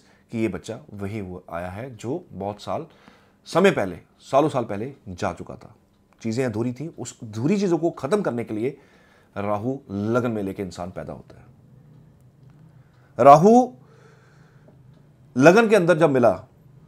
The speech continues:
it means कि ये कुछ ऐसा मिशन लेके आया है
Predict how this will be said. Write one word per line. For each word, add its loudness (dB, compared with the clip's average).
it -2
means 4
कि 2
ये 4
कुछ -4
ऐसा 4
मिशन 2
लेके 0
आया 0
है -8